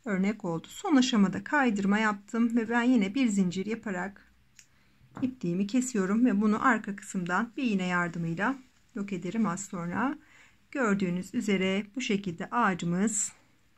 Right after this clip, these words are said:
tamamlandı. Rengarenk, büyüklü küçüklü yaparak hem ağaç süslemelerinde ama illa yılbaşı gibi düşünmeyin bunu.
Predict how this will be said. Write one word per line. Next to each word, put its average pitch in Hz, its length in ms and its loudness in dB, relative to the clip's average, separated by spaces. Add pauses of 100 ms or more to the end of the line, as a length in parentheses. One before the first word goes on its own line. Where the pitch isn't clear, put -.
tamamlandı. 180 960 0 (400)
Rengarenk, 208 680 4
büyüklü 247 400 0
küçüklü - 400 -10
yaparak 208 600 -2 (220)
hem 311 220 4
ağaç 247 240 6
süslemelerinde 190 1160 2
ama 302 280 0
illa 311 260 0
yılbaşı 285 420 4
gibi 254 220 4
düşünmeyin 247 560 6
bunu. 196 340 4